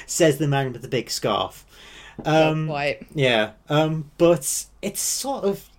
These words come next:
Speaker 1: it's actually sort of more of a new series thing, strangely enough, actually, because
Speaker 2: Mm.
Speaker 1: you got Time Crash, where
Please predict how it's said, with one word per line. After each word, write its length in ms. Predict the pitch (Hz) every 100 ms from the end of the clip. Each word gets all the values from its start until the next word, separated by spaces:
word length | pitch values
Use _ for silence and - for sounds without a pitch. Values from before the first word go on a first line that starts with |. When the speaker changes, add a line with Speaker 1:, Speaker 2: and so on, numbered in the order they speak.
| _
Speaker 1:
it's 200 | - 220
actually 320 | - - - -
sort 220 | - 208
of 80 | 175
more 240 | 185 190
of 80 | 165
a 40 |
new 240 | 143 139 120
series 540 | - 233 254 233 -
thing, 260 | 135 127 -
strangely 580 | - 139 127 113 131
enough, 220 | 120 113 131
actually, 440 | - - - -
because 420 | - 220 147 -
Speaker 2:
Mm. 40 | 160
Speaker 1:
you 40 | - -
got 200 | - 196
Time 300 | - 214 220
Crash, 360 | 208 143 113 - -
where 380 | 156 143 135